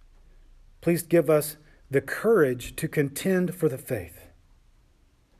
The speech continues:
to not waver on the firm foundation we have in Christ and on the truth we find in your Scriptures. Lord, may we never, ever waver.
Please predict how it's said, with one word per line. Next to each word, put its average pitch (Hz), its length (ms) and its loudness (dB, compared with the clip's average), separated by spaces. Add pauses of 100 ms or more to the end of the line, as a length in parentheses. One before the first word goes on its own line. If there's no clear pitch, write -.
(140)
to - 80 -4
not 170 320 0
waver 139 640 2 (760)
on 147 140 2
the 139 60 0
firm 175 320 2
foundation 143 580 2
we 135 120 -2
have 127 200 -6
in 127 80 -6
Christ 123 460 -6
and 135 100 -4
on 123 120 -4
the 110 100 -10
truth 185 420 -4
we 170 140 -2
find 135 320 -2
in 131 160 -4
your 117 80 -6
Scriptures. - 800 -8 (1000)
Lord, 151 320 0 (1400)
may 147 100 4
we 147 160 0
never, 139 600 0
ever 123 440 -6 (1120)
waver. 107 480 -8